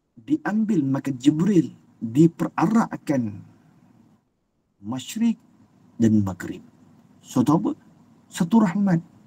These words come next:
Diutuskan Nabi ni suatu, suatu rahmat. Sebab tu dia kata sekalian alam. Yang bersabdalah ia bagi Rasulullah sallallahu alaihi wasallam,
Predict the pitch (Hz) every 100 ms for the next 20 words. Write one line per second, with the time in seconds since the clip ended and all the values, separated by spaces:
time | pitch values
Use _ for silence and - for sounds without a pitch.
0 | - - - _ _ _ - 117 - 131
1 | 156 - 123 117 107 131 131 104 - 180
2 | 247 269 - - - _ _ - - 110
3 | 110 107 98 90 - - - _ _ -
4 | 214 - - _ _ _ _ _ _ _
5 | _ - 135 - 294 - - - 110 -
6 | 139 220 202 - - _ _ _ _ -
7 | - - - _ _ _ _ _ - 151
8 | 165 156 151 165 196 226 170 - 147 151
9 | 143 143 139 139 - 127 131 147 143 -
10 | - 143 131 135 139 139 139 - 143 165
11 | -